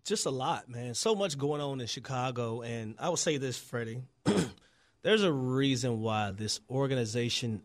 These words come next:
hasn't had an opportunity to be where they're, wh-, where they wanted to be. There's so much other stuff going on within this football team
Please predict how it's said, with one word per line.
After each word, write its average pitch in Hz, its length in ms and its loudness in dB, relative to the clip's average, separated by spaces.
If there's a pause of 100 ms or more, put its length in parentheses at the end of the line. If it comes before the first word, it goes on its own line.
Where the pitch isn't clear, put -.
hasn't 139 680 2
had 127 180 2
an 120 80 0
opportunity 120 580 0
to 117 120 -2
be 120 200 0
where 113 160 0
they're, 107 160 -2
wh-, 107 480 -6
where 120 120 2
they 113 100 2
wanted 110 300 0
to 107 80 -8
be. 101 260 -4 (580)
There's 151 240 12
so 190 320 10
much 160 360 6 (120)
other 135 300 6
stuff 123 400 4
going 117 340 6
on 127 460 4 (720)
within 131 480 6
this 127 180 6
football 143 480 4
team 156 500 4